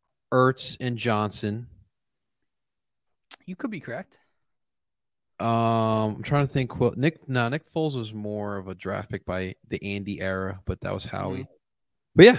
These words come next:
Speaker 1: I mean, there were parts of that team that, that was a big part of what,
Speaker 2: You
Speaker 1: what
Speaker 2: remember
Speaker 1: Chip
Speaker 2: how
Speaker 1: did.
Speaker 2: electric that first Monday night game was against Washington with Chip and Vic?
Speaker 1: Yes, yes.
Speaker 2: When they scored, like, fifty?
Speaker 1: Now, imagine Vic was five years younger in that
Speaker 2: Yeah.
Speaker 1: offense.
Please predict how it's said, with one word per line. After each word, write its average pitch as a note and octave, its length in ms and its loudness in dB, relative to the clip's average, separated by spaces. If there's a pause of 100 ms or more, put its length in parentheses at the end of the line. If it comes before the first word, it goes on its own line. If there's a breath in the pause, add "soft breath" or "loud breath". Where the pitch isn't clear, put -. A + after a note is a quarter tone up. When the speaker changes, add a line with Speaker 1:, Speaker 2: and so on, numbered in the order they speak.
(140)
Speaker 1:
I C#3 80 -2
mean, C#3+ 220 4
there D3+ 160 8
were D#3+ 520 8
parts D3+ 300 6
of C3 60 0
that B2+ 180 4
team C3 320 0
that, A2+ 240 0
that A2+ 80 0
was A2 140 0
a G#2+ 40 -4
big G#2+ 240 -4
part G#2 300 -4
of G2+ 80 -6
what, G2+ 220 -4
Speaker 2:
You D#3 80 -6
Speaker 1:
what F3+ 80 0
Speaker 2:
remember G#3+ 160 -2
Speaker 1:
Chip G3 80 -2
Speaker 2:
how G3 140 0
Speaker 1:
did. F#3 40 2
Speaker 2:
electric D3+ 640 -6
that C3 180 -2
first - 360 -6
Monday C3 200 -6
night B2 200 -8
game C#3 240 -10
was C3+ 340 -6
against A#2 260 -8
Washington B2+ 540 -2
with G#2+ 140 -8
Chip B2 260 -4
and A2+ 140 -6
Vic? B2 240 -2
Speaker 1:
Yes, - 640 -10
yes. - 800 -10
Speaker 2:
When B2 160 -2
they A#2 120 -4
scored, B2 360 0
like, A2 240 -2
fifty? B2+ 580 -6 (380)
Speaker 1:
Now, B2 240 4
imagine D3 460 2
Vic C3+ 240 4
was A2+ 120 -2
five A#2+ 440 0
years G2+ 260 -2
younger G2 560 -2
in G2+ 120 -6
that F#2+ 200 -4
Speaker 2:
Yeah. - 80 -2
Speaker 1:
offense. - 320 -12